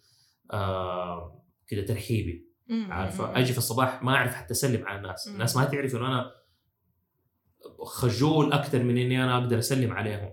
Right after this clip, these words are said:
Speaker 2: مم.
Speaker 1: هي، هذه مشكلتي أنا الشخصية.
Speaker 2: مم.
Speaker 1: يسمعوا بودكاست، يشوفوا أحيانا فيديوهات زي كده. طبعا هو عم-، هو بتتكلم، ما بك ولا شيء. ليه ما تجي تسلم علينا في النهار؟ أنت شايف نفسك على إيه؟ لا، أنتوا ما تعرفوا. أنا بودكاست، أنا
Speaker 2: يا،
Speaker 1: قاعد لوحدي في
Speaker 2: يا،
Speaker 1: الغرفة.
Speaker 2: يا، يا. صح،
Speaker 1: طيب؟
Speaker 2: صح.
Speaker 1: أنا قاعد مع أصحابي، أنا قاعد مع ناس أنا متحكم في المكان.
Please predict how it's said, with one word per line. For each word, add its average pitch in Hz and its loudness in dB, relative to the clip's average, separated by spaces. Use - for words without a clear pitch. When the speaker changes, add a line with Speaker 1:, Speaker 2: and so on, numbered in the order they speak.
Speaker 2:
مم. - -12
Speaker 1:
هي، 131 0
هذه 156 4
مشكلتي 160 4
أنا 147 6
الشخصية. 113 -2
Speaker 2:
مم. 190 -12
Speaker 1:
يسمعوا 156 4
بودكاست، 127 4
يشوفوا 117 2
أحيانا 123 4
فيديوهات 120 4
زي 123 2
كده. 123 2
طبعا 147 2
هو 208 4
عم-، 190 6
هو 180 8
بتتكلم، 160 4
ما 160 8
بك 160 4
ولا 147 6
شيء. 104 0
ليه 156 4
ما 180 6
تجي 156 2
تسلم 151 4
علينا 127 4
في 123 0
النهار؟ 120 2
أنت 113 -2
شايف 131 2
نفسك 131 -4
على 110 -2
إيه؟ 107 -4
لا، 160 2
أنتوا 151 0
ما 180 6
تعرفوا. 143 2
أنا 151 4
بودكاست، 156 4
أنا - 8
Speaker 2:
يا، - 8
Speaker 1:
قاعد 117 6
لوحدي - 6
في - 8
Speaker 2:
يا، - 10
Speaker 1:
الغرفة. 139 8
Speaker 2:
يا، - 4
يا. 233 2
صح، 113 0
Speaker 1:
طيب؟ 127 4
Speaker 2:
صح. - 0
Speaker 1:
أنا 165 6
قاعد 156 6
مع 113 8
أصحابي، 110 4
أنا 135 2
قاعد 143 2
مع 120 0
ناس 147 0
أنا 147 2
متحكم 120 -4
في - -10
المكان. 104 -4